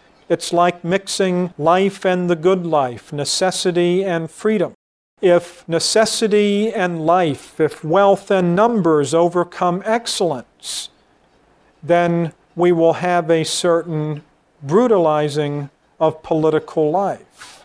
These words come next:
the loss of the fine side of politics. But if the claim of virtue gets the upper hand, there is a kind of foolishness that could be exhibited, a utopianism.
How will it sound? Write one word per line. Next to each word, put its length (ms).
the 120
loss 460
of 180
the 60
fine 520
side 480
of 160
politics. 960
But 120
if 160
the 120
claim 500
of 140
virtue 640
gets 360
the 280
upper 340
hand, 480
there 180
is 220
a 60
kind 520
of 120
foolishness 1000
that 300
could 200
be 220
exhibited, 720
a 100
utopianism. 1120